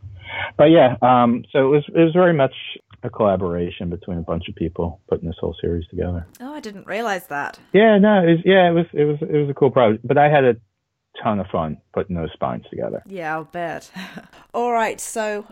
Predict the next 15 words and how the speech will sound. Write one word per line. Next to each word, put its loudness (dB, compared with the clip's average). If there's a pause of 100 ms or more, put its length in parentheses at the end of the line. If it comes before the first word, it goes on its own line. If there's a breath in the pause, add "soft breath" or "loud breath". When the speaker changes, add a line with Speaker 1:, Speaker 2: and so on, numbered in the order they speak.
Speaker 2:
we're -18
sort -6
of -6 (560)
running -6
out -4
of -14
time -12
here. -8 (400)
I've -20
got -8
a -16 (200)
couple -8
of -10
last -8
questions. -14